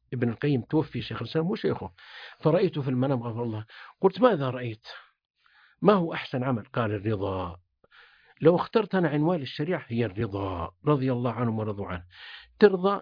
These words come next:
يقول بعض العلماء، يقدمك سبحانه ترضى، أمرك ترى حكيم، ارضى، منعك من وظيفة قد يكون في حكمة، ارضى، ما حصل لك ثروة، ارضى.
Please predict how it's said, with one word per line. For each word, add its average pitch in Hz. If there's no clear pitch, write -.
يقول 139
بعض 113
العلماء، 123
يقدمك 156
سبحانه 156
ترضى، 92
أمرك 180
ترى 160
حكيم، 262
ارضى، 101
منعك 190
من 180
وظيفة 185
قد 185
يكون 208
في 202
حكمة، 185
ارضى، 143
ما 208
حصل 196
لك 185
ثروة، 214
ارضى. 127